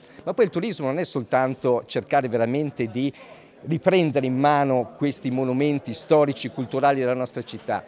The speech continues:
significa anche fare rete con Fano, Urbino, col nostro meraviglioso entroterra, fare dei percorsi enogastronomici, rendere vita, ve-, viva veramente la nostra città trecentosessanta giorni l'anno e non soltanto due mesi.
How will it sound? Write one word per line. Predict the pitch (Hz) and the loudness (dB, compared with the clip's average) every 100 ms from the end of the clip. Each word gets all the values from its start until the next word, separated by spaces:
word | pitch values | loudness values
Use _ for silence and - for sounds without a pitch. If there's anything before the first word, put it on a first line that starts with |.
| - - | -14 -20
significa | - 196 220 - - | -10 -6 -6 -4 -4
anche | 170 - | -4 -2
fare | 160 160 156 | 0 2 2
rete | 180 151 127 | 0 -2 -4
con | - 143 | -6 -6
Fano, | 139 156 156 131 | 2 2 2 0
Urbino, | 120 127 143 151 117 | -4 -4 -2 0 -2
col | 107 165 | -2 -2
nostro | 190 180 180 | -2 -2 -2
meraviglioso | 165 160 156 160 175 151 | 0 0 0 0 0 -2
entroterra, | 143 131 123 120 110 90 85 - - - - - - - - - - | -4 -6 -2 0 0 -4 -12 -14 -20 -20 -20 -20 -20 -16 -14 -10 -4
fare | - 190 190 180 - | 4 6 6 0 -2
dei | 160 175 | -2 0
percorsi | 170 - - 190 180 - | 2 2 2 2 2 0
enogastronomici, | 175 180 160 160 - 151 135 131 113 - - | 2 2 2 0 0 0 2 0 -2 -8 -8
rendere | 120 208 190 175 | -2 -2 0 0
vita, | 196 220 - 135 120 | 0 -2 2 2 2
ve-, | 131 160 | -4 -8
viva | 147 226 180 143 | -6 -4 0 0
veramente | 131 135 165 165 151 | 2 0 2 -2 0
la | 131 | 0
nostra | 131 147 - | 0 -2 -4
città | 127 127 110 120 | -8 -6 -2 0
trecentosessanta | 107 - - 139 - 160 139 135 127 - 123 139 | 0 -6 -8 -6 -4 -6 -6 -10 -6 -2 -2 -2
giorni | 123 117 113 | -4 -4 -2
l'anno | 104 92 95 | -2 -4 -6
e | 104 | -4
non | 175 | -2
soltanto | 156 135 110 131 117 | -2 -2 -2 -2 -2
due | 107 117 | -6 -6
mesi. | 104 90 80 | -6 -10 -12